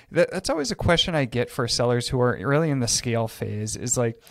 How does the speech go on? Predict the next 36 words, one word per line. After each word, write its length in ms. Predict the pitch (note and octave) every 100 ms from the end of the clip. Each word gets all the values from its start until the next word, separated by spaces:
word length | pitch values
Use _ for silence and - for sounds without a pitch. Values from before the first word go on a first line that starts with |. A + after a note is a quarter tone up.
| - - _ -
how 280 | - F3
do 100 | A3
you 140 | A3 F#3+
know 340 | C#3 B2 B2+
when 320 | A#2+ A2 B2 B2+
is 120 | B2
the 100 | B2+
right 180 | A2+ F#2+
time 260 | - B2 A2+
to 60 |
hire? 520 | - - F3 E3+ E3 D#3
How 240 | - D#3+
do 100 | E3
you 200 | D#3+ D3
approach 680 | B2 - - B2 C3+ C3 -
that? 400 | B2 A#2+ A#2 -
How 200 | D3+ D#3+
do 80 | F#3
you 180 | F3
treat, 840 | D3+ - - - C3 C3 C3+ - -
like, 220 | B2+ A#2+
growing 500 | - B2 B2 B2+ B2+
out 220 | A#2 A#2+
the 100 | A#2+
team? 460 | A2+ - A#2+ B2 B2
Like, 220 | B2 B2+
what's 220 | D#3+ G#3+ -
been 200 | A3+ D3+
your 200 | B2 A2+
approach 500 | - G#2 G#2 F#2+ A#2
as 180 | A2
you've 200 | A#2 A2 -
grown 340 | A#2+ A2+ A2+
out 160 | G#2+ -
these 220 | G#2 G#2
brands? 640 | - C2+ G#1+ A1+ C3+ -